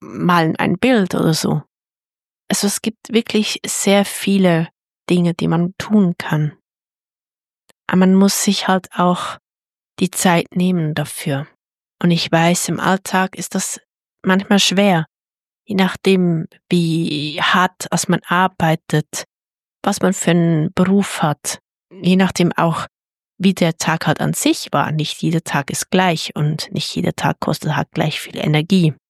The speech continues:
Und das hat auch etwas mit Achtsamkeit zu tun, dass man sich dann halt überlegt, was tut mir jetzt in diesem Moment gut? Vielleicht ein Bad zu nehmen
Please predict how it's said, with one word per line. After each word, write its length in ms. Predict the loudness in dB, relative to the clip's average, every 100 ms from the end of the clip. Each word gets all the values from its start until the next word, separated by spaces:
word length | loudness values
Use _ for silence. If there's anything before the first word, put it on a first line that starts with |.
| _ _ _ _ _ _ _
Und 100 | 2
das 160 | 2 2
hat 160 | -2 -2
auch 180 | 0
etwas 240 | 0 -2 0
mit 180 | -2 -2
Achtsamkeit 800 | -4 -4 -6 -6 -6 -4 -4 -4
zu 120 | -10 -8
tun, 280 | -6 -6 -8 _ _ _ _
dass 140 | -12 -4
man 140 | -2
sich 260 | -2 -6 -4
dann 220 | -2 0
halt 200 | -2 -2
überlegt, 720 | -4 0 2 2 0 -6 -16 -18 _ _
was 640 | -10 -2 2 2 0 -8 -10
tut 320 | -6 -6 -2 0
mir 240 | 2 2
jetzt 480 | 2 2 2 -2 -8
in 220 | -6 -4
diesem 340 | 0 0 4
Moment 760 | 4 4 4 4 2 0 -6 -12 _
gut? 460 | 2 2 2 -6 -14 _ _ _ _ _ _ _ -16
Vielleicht 720 | -4 0 2 2 0 -6 -10 -14 _ _ _ _ _ _ _
ein 280 | 0 2 2
Bad 260 | 2 2 0
zu 180 | 0 0
nehmen 300 | 2 -2